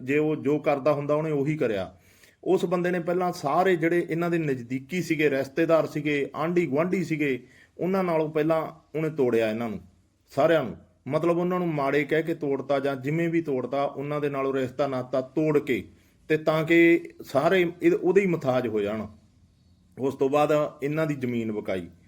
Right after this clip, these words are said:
ਇਹਨਾਂ ਨੂੰ ਕਹਿੰਦਾ ਵੀ ਜ਼ਮੀਨ ਤੁਹਾਨੂੰ ਹੋਰ ਕਿਤੇ ਵੱਧ ਲੈ ਦਿੰਨੇ ਆ, ਇੱਦਾਂ ਉੱਦਾਂ। ਬਸ ਕਿਵੇਂ ਵੀ ਲਾ ਲਓ, ਜ਼ਮੀਨ ਇਹਨਾਂ ਦੀ ਸੱਤ ਕਿੱਲੇ, ਛੇ ਸੱਤ ਕਿੱਲੇ ਜ਼ਮੀਨ ਸਾਰੀ ਦੀ ਸਾਰੀ ਵੇਚਤੀ ਉਹਨੇ। ਤੇ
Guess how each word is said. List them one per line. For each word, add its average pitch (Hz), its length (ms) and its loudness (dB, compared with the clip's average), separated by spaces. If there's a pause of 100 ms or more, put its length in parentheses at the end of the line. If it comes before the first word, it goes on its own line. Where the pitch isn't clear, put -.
(320)
ਇਹਨਾਂ 151 200 0
ਨੂੰ 156 80 -2
ਕਹਿੰਦਾ 151 240 0
ਵੀ 147 120 0
ਜ਼ਮੀਨ 139 400 -4
ਤੁਹਾਨੂੰ 131 260 -4
ਹੋਰ 127 240 2
ਕਿਤੇ 131 200 -2
ਵੱਧ 123 280 0
ਲੈ 135 180 2
ਦਿੰਨੇ 123 280 -2
ਆ, 123 120 -4
ਇੱਦਾਂ 123 260 -2
ਉੱਦਾਂ। 120 460 -2 (380)
ਬਸ 160 220 4
ਕਿਵੇਂ 196 380 2
ਵੀ 190 140 2
ਲਾ 156 180 6
ਲਓ, 160 440 2
ਜ਼ਮੀਨ 143 380 -4
ਇਹਨਾਂ 147 220 -4
ਦੀ 143 100 -4
ਸੱਤ 131 340 -4
ਕਿੱਲੇ, 127 340 -2
ਛੇ 127 220 0
ਸੱਤ 127 260 -6
ਕਿੱਲੇ 123 240 -6
ਜ਼ਮੀਨ 123 340 -8
ਸਾਰੀ 127 320 -4
ਦੀ 131 120 -2
ਸਾਰੀ 156 340 0
ਵੇਚਤੀ 107 540 -4
ਉਹਨੇ। 90 180 -12 (600)
ਤੇ 160 180 0